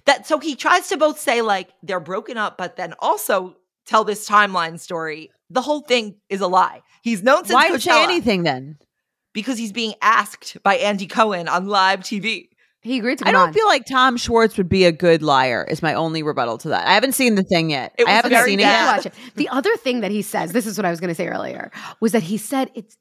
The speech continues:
Speaker 3: it was sort of like an, a known secret. Like, it was an open secret that they were hooking up, that Ariana and Sandoval were, like, totally on the outs. They weren't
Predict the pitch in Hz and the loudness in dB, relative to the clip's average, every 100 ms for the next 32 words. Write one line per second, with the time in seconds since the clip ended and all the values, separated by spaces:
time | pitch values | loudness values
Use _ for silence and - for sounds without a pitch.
0 | _ _ 233 226 214 - 208 196 214 185 | _ _ -8 -8 -10 -8 -6 -4 -4 -6
1 | 196 175 - - 185 190 _ 202 196 196 | -8 -8 -12 -14 -14 -14 _ -2 0 0
2 | 180 180 - 185 160 - - _ _ _ | -2 -4 -6 -8 -8 -16 -20 _ _ _
3 | _ 196 202 196 226 226 214 208 202 190 | _ -2 -2 -2 -2 -2 -2 -4 -4 -8
4 | 190 214 202 151 151 - - 180 196 175 | -6 -8 -8 -12 -14 -18 -16 -10 -8 -2
5 | 196 180 170 175 - 165 151 - _ _ | -2 -2 -4 -6 -8 -8 -10 -14 _ _
6 | _ 202 202 226 233 233 208 208 202 202 | _ -4 0 0 0 0 0 0 0 -2
7 | 190 _ _ 185 214 277 254 - - - | -6 _ _ -4 0 0 -2 -8 -10 -2
8 | 233 208 180 190 185 180 156 147 156 - | 0 0 0 0 2 0 -4 -12 -16 -8
9 | 214 220 262 240 233 220 170 170 156 - | -4 -2 0 0 0 -2 0 0 -2 -6
10 | - 165 160 175 196 240 226 | -12 -14 -10 -4 -2 -4 -6